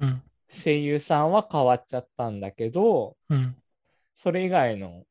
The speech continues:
Speaker 2: 「ハオ様」とか、
Speaker 1: うん。
Speaker 2: アンナとかはもう続投で、
Speaker 1: うん。
Speaker 2: こんなベテランのアニメが、こんなベテラン声優のアニメが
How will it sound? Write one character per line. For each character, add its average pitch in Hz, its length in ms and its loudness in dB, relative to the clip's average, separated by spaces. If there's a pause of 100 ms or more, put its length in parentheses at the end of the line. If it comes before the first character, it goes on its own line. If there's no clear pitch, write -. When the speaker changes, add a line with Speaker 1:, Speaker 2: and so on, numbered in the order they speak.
Speaker 2:
「ハ - 260 -2
オ 123 120 6
様」 101 320 -8
と - 140 -20
か、 101 420 -10 (100)
Speaker 1:
う 147 60 0
ん。 135 200 -2 (500)
Speaker 2:
ア 139 160 4
ン 127 120 -2
ナ 104 120 -4
と 107 140 -12
か 120 180 -4
は 233 240 6
も 147 180 2
う - 60 -10
続 - 320 -6
投 107 240 -4
で、 101 300 -8 (100)
Speaker 1:
う 156 60 4
ん。 131 200 0 (380)
Speaker 2:
こ - 220 -6
ん 196 200 4
な 226 160 8
ベ 180 160 6
テ 202 140 6
ラ 202 160 6
ン 190 100 0
の 175 160 2
ア 151 80 2
ニ 165 120 -2
メ 165 140 -2
が、 160 380 -2 (600)
こ - 180 -8
ん 214 80 -2
な 220 100 2
ベ 170 140 -2
テ 220 140 0
ラ 208 180 4
ン 214 160 -4
声 240 240 -4
優 175 100 0
の 117 180 -4
ア 123 60 -2
ニ 156 120 -4
メ 185 140 -6
が 196 280 0